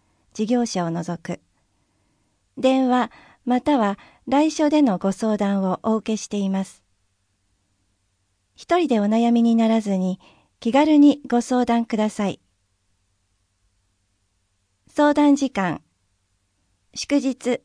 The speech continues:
年末年始を除く、月曜日から金曜日、午前十時から午後四時まで。正午から午後一時までを除く。相談専用電話、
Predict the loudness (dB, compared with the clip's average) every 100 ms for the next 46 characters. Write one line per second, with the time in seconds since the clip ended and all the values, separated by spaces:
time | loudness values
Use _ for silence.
0 | _ -2 2 4 2 0 0 0 0 -4
1 | -6 -6 -6 -8 -8 -10 -10 _ _ _
2 | _ -6 -4 -2 0 0 -4 -4 -6 -6
3 | -2 0 0 -2 -4 -8 -10 _ _ _
4 | _ -2 0 2 0 0 -2 -2 -2 -6
5 | -6 -4 -6 -8 -8 0 0 2 0 0
6 | -2 -6 -6 -8 -12 _ _ _ _ _
7 | _ _ _ _ -2 0 0 -4 -4 -6
8 | -6 -4 -2 0 -2 -6 -6 -6 -6 -6
9 | -6 -6 -8 -8 -10 -12 _ _ _ _
10 | _ _ _ _ _ _ _ _ _ _
11 | _ -10 -2 0 2 0 2 0 2 2
12 | 0 0 -2 -2 -6